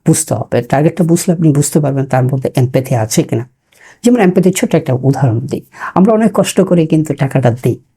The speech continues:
আমাদের অনেক কষ্টের টাকা, এই বিভিন্ন জায়গায় যে শিখতে যাই। একজন,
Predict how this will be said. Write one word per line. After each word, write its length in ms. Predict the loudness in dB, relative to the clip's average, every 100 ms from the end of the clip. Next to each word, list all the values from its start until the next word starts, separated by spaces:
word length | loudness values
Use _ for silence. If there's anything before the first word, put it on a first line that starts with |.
| _ _ -20 -20 -20 -20 -4
আমাদের 300 | 0 4 4
অনেক 160 | 4 2
কষ্টের 380 | 0 0 -2 -2
টাকা, 320 | -6 -6 -8 -2
এই 80 | 2
বিভিন্ন 280 | 4 4
জায়গায় 280 | 2 2 2
যে 100 | 2
শিখতে 380 | 0 0 0 -4
যাই। 320 | -6 -8 -8 -10 _ _ _ -4
একজন, 540 | 0 0 0 0 2